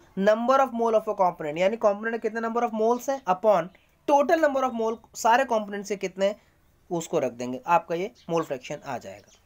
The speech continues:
जैसे मान लो कोई बाइनरी मिक्सचर है जिसमें दो कंपोनेंट हैं, उसमें ए और बी हैं, ठीक है, तो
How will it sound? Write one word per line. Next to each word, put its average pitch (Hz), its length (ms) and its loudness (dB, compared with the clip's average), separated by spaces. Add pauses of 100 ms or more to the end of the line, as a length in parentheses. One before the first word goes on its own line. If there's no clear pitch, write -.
(180)
जैसे 202 180 -4
मान 220 180 4
लो 226 80 -2
कोई 233 140 2
बाइनरी 185 420 0
मिक्सचर 190 340 -6
है - 160 -6 (600)
जिसमें 170 240 -8
दो 170 100 0
कंपोनेंट 139 580 -4
हैं, 107 100 -18 (340)
उसमें 208 320 -4 (760)
ए 226 180 4
और 196 160 6
बी 165 200 -8
हैं, 180 240 -10 (240)
ठीक 202 160 0
है, 233 240 0 (120)
तो 269 120 6